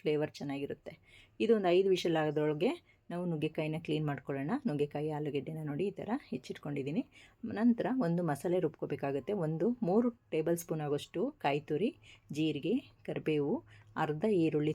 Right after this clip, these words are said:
ತೊಗೊಂಡಿದ್ದೀನಿ. ಇದು ಫುಲ್ ಹಾಕೋದಿಲ್ಲ, ಬೇಯಲಿಕ್ಕೆ ಹಾಕ್ಕೊಳ್ತೀನಿ ಅರ್ಧ. ಮತ್ತು ಹುಳಿ ಪುಡಿ. ನೋಡಿ, ಅರ್ಧ ಈರುಳ್ಳಿ ತೊಗೊಂಡಿದ್ದೀನಿ, ಮೂರು ಎಸಳಾಗೋಷ್ಟು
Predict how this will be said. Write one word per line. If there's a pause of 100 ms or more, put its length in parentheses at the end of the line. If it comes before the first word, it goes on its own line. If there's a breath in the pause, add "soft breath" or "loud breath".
ತೊಗೊಂಡಿದ್ದೀನಿ.
ಇದು
ಫುಲ್
ಹಾಕೋದಿಲ್ಲ, (100)
ಬೇಯಲಿಕ್ಕೆ
ಹಾಕ್ಕೊಳ್ತೀನಿ
ಅರ್ಧ. (500 soft breath)
ಮತ್ತು
ಹುಳಿ (100)
ಪುಡಿ. (720 loud breath)
ನೋಡಿ, (460 soft breath)
ಅರ್ಧ (160)
ಈರುಳ್ಳಿ
ತೊಗೊಂಡಿದ್ದೀನಿ, (160)
ಮೂರು
ಎಸಳಾಗೋಷ್ಟು